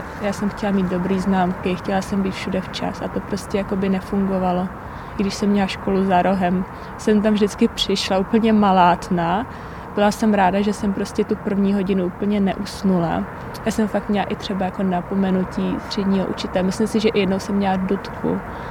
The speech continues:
za to, že jsem prostě chodila pozdě. Ale to bylo jenom z toho důvodu, že já jsem fakt jakoby ráno se prostě nedokázala u-, vůbec přimět do té školy jít.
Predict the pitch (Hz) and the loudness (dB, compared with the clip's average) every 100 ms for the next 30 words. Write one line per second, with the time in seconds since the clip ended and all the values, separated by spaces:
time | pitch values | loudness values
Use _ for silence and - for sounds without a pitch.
0 | - - 208 214 202 202 196 196 - 190 | -8 0 2 4 2 2 0 -2 -2 -2
1 | - 196 185 185 - 202 180 165 170 196 | -2 -2 0 0 0 -2 0 0 0 -4
2 | - - - - - - - 220 226 233 | -12 -14 -14 -14 -14 -14 -2 4 4 4
3 | 214 226 226 220 - 220 214 208 214 214 | 4 4 4 0 2 6 6 6 4 4
4 | 196 214 208 196 196 190 202 196 185 190 | 2 -2 -4 -6 -4 0 2 2 2 0
5 | - 190 196 - 208 202 196 208 - 180 | -4 -8 -8 -4 0 2 2 0 0 0
6 | 190 185 185 - 208 196 196 214 233 - | 0 0 -2 -2 -4 -2 -2 0 0 -2
7 | - 220 208 202 190 - 196 - 208 196 | -2 0 0 0 -2 -2 -6 -4 -4 0
8 | 190 175 185 - | 0 -2 -4 -10